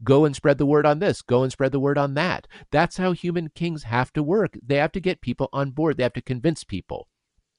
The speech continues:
Jesus doesn't convince anyone. He says, "Do you believe what I'm saying or not? If you believe it, go and do it. If not, goodbye. I'm moving on. I've got more people to deal with. I do not have a lot of time.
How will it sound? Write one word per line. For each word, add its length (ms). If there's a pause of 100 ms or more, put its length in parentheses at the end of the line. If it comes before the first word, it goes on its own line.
(320)
Jesus 300
doesn't 240
convince 360
anyone. 440 (320)
He 80
says, 180 (240)
"Do 80
you 80
believe 260
what 160
I'm 120
saying 260
or 60
not? 340 (1080)
If 140
you 80
believe 280
it, 160
go 160
and 100
do 140
it. 140
If 180
not, 360 (120)
goodbye. 500
I'm 160
moving 280
on. 360 (100)
I've 140
got 160
more 180
people 280
to 80
deal 200
with. 300 (420)
I 100
do 120
not 160
have 100
a 40
lot 100
of 80
time. 480